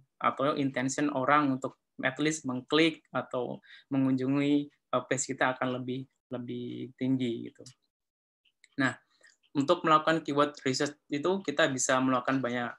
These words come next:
kita bisa menggunakan banyak tools ya, eh, seperti Keyword Planner dari Google sendiri, kemudian kita bisa menggunakan Uber Suggest, itu dari Neil Patel,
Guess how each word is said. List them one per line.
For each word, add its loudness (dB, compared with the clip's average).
kita 2
bisa -2
menggunakan 0
banyak -2
tools 0
ya, 0
eh, -2
seperti -2
Keyword 0
Planner 2
dari -4
Google -4
sendiri, 0
kemudian 0
kita -4
bisa -6
menggunakan -6
Uber -6
Suggest, -4
itu -8
dari -4
Neil -8
Patel, -2